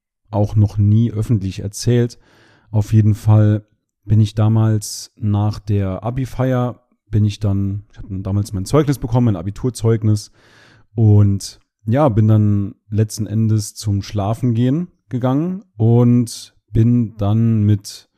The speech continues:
Strümpfen auf der Marmortreppe ausgerutscht und hab mir dann quasi die,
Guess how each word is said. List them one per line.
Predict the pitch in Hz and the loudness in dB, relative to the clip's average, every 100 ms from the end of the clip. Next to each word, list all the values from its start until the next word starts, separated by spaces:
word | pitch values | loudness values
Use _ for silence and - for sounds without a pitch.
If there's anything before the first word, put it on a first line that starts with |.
| _ _ _ _ | _ _ _ _
Strümpfen | - - 127 160 - 147 139 135 | -18 -2 0 0 -2 -2 -2 -4
auf | - 113 | -6 -4
der | 113 | 0
Marmortreppe | 107 123 117 - 113 117 113 107 | 2 0 0 -2 0 2 2 0
ausgerutscht | 95 143 - 117 117 113 - - - _ | -4 -6 -6 -2 -2 -4 -10 -20 -20 _
und | 110 110 110 104 - | 2 4 4 0 -6
hab | 104 107 | -6 -2
mir | |
dann | 104 101 | -2 -2
quasi | - 98 95 98 98 98 98 - _ _ _ - | -4 -4 -2 -2 -4 -4 -4 -8 _ _ _ -4
die, | 101 95 95 95 90 | -2 0 0 -2 -6